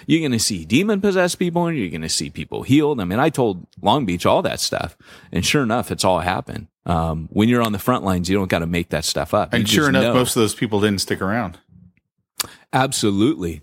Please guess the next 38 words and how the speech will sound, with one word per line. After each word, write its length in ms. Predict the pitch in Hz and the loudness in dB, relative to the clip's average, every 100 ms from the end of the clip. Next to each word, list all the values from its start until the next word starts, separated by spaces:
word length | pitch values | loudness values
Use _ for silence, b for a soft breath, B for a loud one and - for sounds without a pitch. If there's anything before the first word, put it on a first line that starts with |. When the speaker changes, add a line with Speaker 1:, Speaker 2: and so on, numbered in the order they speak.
| - | -2
Speaker 1:
There, 260 | 104 113 104 | 0 2 0
that 200 | 104 101 | 0 0
we've 260 | 95 131 113 | 2 0 2
had 180 | 110 92 | 0 -2
our 120 | 82 | -4
share 320 | - 110 117 | 0 2 2
of, 260 | 90 80 - | 0 -4 -6
of 180 | 85 82 | -4 -2
people 380 | - 107 98 85 | 0 2 2 0
who, 340 | 82 85 85 | 0 0 0
uh, 280 | 80 78 78 B B B B - | -2 -4 -6 B B B B -2
have 180 | 87 | 0
kind 220 | - 90 90 | 2 2 2
of 80 | |
said, 320 | - 92 82 76 | 0 0 0 0
"You 80 | |
know 100 | 104 | 0
what? 240 | 127 120 - | 0 -2 -2
This 180 | 117 - | -2 -2
is 80 | - | -4
harder 360 | 87 104 123 | -2 -2 0
than 100 | 101 | -2
I 100 | 87 | -4
thought, 360 | - 101 165 - | -4 0 0 0
man." 300 | 92 107 131 B B | 0 0 -2 B B
So 160 | - | 2
we've 380 | 117 113 196 233 | 2 2 2 2
had 240 | 160 120 | 2 2
our 160 | 98 143 | 2 2
share 340 | - - 135 | 2 2 2
of 160 | 139 - | 2 0
people 380 | - 104 82 - | 0 0 -2 -6
quit. 540 | - 143 170 76 - B B B - | -2 2 2 0 -8 B B B -2
Um, 480 | 95 92 90 87 - - - | 2 4 4 0 -6 -6 0
and 160 | 110 | 2
the 80 | 101 | 2
reality 580 | 95 95 120 170 98 82 | 2 2 2 2 2 0
is, 380 | 80 78 78 | -2 -2 -2